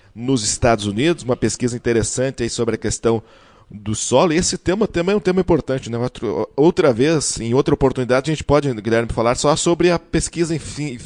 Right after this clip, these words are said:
em si, né? Só aprofundar esse tema, que eu acredito que é um tema, um tema universal e de mu-, de muitos aspectos, que é a questão do solo.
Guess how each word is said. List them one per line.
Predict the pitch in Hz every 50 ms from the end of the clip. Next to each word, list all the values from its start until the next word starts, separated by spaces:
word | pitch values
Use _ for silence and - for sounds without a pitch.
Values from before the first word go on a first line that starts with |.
| - -
em | 135
si, | 117 - - 202 185 160
né? | 127 127 139 - - - - - - - _ _
Só | - - - 123 127 135 151 147
aprofundar | 139 - - 156 - - 156 139 123 135 151
esse | 151 - 135
tema, | - 143 151 160 170
que | - 190
eu |
acredito | 180 - 185 147 120 143 - -
que | 165
é | 143
um |
tema, | - 139 139 143 139 117 110 - - - - - _ - - _ -
um | -
tema | 120 - 147 151 156
universal | 156 151 151 135 143 135 123 - - - 135 147 165 180 190
e | 175 156
de | 131 - 131 123
mu-, | 120 120 131 139 143 139 139 143 - -
de | -
muitos | 117 147 170 - - -
aspectos, | 151 135 - - - 135 139 - - -
que | 151
é |
a | 135
questão | - 139 - - - 131 131 - - - - - - - -
do | 117 123
solo. | - - - 120 101 76 110